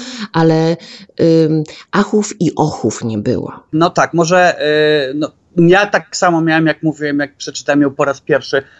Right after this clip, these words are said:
Speaker 2: y, mając lat, y, dwadzieścia czy coś koło, koło tego. No, w każdym razie, no, wspomnieliśmy już o tym, ja wspomniałem o tym, że ta książka ma, e, wiele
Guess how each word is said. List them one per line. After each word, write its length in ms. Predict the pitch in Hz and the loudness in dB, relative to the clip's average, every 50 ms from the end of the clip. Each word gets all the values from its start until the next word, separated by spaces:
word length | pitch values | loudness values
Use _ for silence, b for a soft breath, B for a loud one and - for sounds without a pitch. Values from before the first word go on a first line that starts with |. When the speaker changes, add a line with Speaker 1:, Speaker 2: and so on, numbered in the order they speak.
| b b - - | b b -2 0
Speaker 2:
y, 160 | 131 127 123 | 0 2 4
mając 400 | 127 131 131 131 131 131 - - | 4 2 2 2 0 0 0 0
lat, 240 | 135 127 127 - - 127 123 120 120 120 120 117 | -2 -2 -2 -2 -2 0 2 2 4 4 2 2
y, 40 | 120 | 0
dwadzieścia 580 | 120 123 127 120 127 123 120 - - - 110 | 0 -2 -2 -2 -2 -6 -8 -6 -6 -6 -6
czy 120 | - - - | -8 -8 -8
coś 180 | - 120 - | -8 -8 -8
koło, 320 | - - 117 107 107 110 - b b b b b b _ | -4 -4 -2 0 0 -2 -4 b b b b b b _
koło 240 | - 127 120 113 110 | 0 0 2 2 0
tego. 380 | - - 104 95 - - - B B B B B | -2 -4 -4 -4 -6 -10 -20 B B B B B
No, 60 | - 135 | -2 0
w 60 | - | 2
każdym 240 | - 185 180 185 170 147 | 2 2 4 2 2 2
razie, 200 | 180 170 165 170 | 2 2 4 4
no, 120 | 165 165 160 | 2 2 0
wspomnieliśmy 720 | - - - 185 175 175 165 160 151 165 165 160 - 165 | -2 -2 2 2 4 4 2 0 0 0 -2 0 2 2
już 140 | 160 147 - | 2 2 2
o 100 | - 151 | -2 -4
tym, 400 | 139 - 156 147 147 147 143 135 127 | -2 2 2 4 6 4 4 4 4
ja 160 | 135 135 127 | 2 2 2
wspomniałem 500 | - - - 139 139 135 135 131 127 131 | 0 -4 -2 0 0 2 2 2 0 -2
o 120 | 123 120 | -4 -6
tym, 180 | - - 131 131 | -8 -6 -6 -6
że 80 | 123 | -4
ta 140 | - - 127 | -4 -4 -4
książka 400 | 120 - - 135 123 - - 127 | -4 -2 -4 -4 -4 -4 -2 0
ma, 280 | 123 123 123 123 117 - | 0 2 2 0 0 -2
e, 180 | 123 123 120 120 | -2 0 0 -2
wiele 560 | 120 131 139 135 123 123 120 120 120 110 101 | 0 2 2 2 4 4 4 4 4 2 0